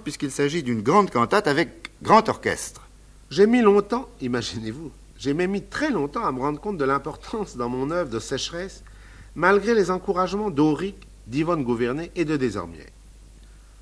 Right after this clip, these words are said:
Speaker 2: En cas d'insuccès, je donne volontiers raison au public, voire même aux critiques.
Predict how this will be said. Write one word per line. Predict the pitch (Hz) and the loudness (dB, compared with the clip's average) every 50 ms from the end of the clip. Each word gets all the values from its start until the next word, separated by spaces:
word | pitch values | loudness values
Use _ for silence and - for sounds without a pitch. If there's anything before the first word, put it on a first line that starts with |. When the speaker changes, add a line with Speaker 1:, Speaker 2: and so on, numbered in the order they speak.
| - - - - - | -20 -20 -20 -8 -4
Speaker 2:
En | 208 233 262 262 | -2 0 0 -2
cas | - - - 220 185 151 | -4 -2 0 2 2 2
d'insuccès, | 127 135 143 151 - - 233 - - - 277 277 254 | 2 0 -2 -2 -4 -8 -8 -8 -6 -4 -4 -2 -2
je | 196 202 | -2 -2
donne | 190 208 208 202 | -2 -2 -2 -2
volontiers | 160 147 175 247 269 269 269 - - 254 | -4 2 2 4 4 4 2 0 -2 -2
raison | - 190 190 185 214 202 | 0 0 0 0 0 -2
au | 180 | -2
public, | 143 160 156 156 202 226 185 | -4 -6 -8 -8 -8 -8 -4
voire | 127 123 139 143 151 | 0 2 2 2 4
même | 185 202 196 175 | 2 0 -2 -2
aux | 135 | -2
critiques. | 113 - 113 107 - - 87 82 | -4 -6 -8 -12 -12 -12 -18 -20